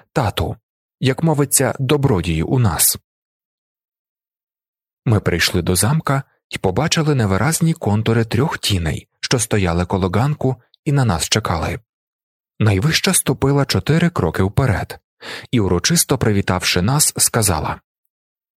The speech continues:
«Пане графе, ми прийшли нині, знаєте, щоб скласти вам нашу подяку і запевнити». Це був бельгієць. Після нього загомоніла найменша,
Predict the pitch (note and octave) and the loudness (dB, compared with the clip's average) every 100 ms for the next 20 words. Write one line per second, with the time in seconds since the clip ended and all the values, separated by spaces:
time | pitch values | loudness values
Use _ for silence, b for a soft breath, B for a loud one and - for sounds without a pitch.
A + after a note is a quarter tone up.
0 | _ - E3+ A3+ D#3 F#2+ D2 - - - | _ -4 0 2 2 0 -4 -6 -10 -10
1 | B B - G3+ G3 F#3+ - D3+ C3 D3+ | B B 0 2 2 2 2 2 2 2
2 | G#3+ F#3 - A2+ A2+ D#3 C#3 B2+ B2 B | 2 2 2 2 2 2 2 2 -2 B
3 | B - C3 - - A#2+ - - G#2+ G#2+ | B -2 0 0 0 0 0 0 2 2
4 | G#2+ G#2 G#2 A#2 E3 F3 F#2 - F2+ B | 2 0 0 0 0 0 0 -2 -4 B
5 | B - G#3+ F#3+ - G2 F#2 F2+ - F2+ | B -2 0 2 2 0 0 0 0 -2
6 | - _ _ _ _ _ _ - G2 F2 | -6 _ _ _ _ _ _ -2 0 0
7 | F2 G#2+ G#2+ F#2 E2 C#2+ - - - _ | 0 0 0 0 -2 -4 -4 -8 -10 _
8 | _ _ _ _ _ G2+ - E2+ E2 B2 | _ _ _ _ _ 0 0 2 2 2
9 | E3+ D#3+ D#3 - A2 G#2 F#2+ F2+ F2+ D3 | 2 0 -2 -2 0 0 0 0 0 0
10 | F3 F3 F#3 F3 A2 D#2+ - - | 2 2 4 2 2 0 -2 -2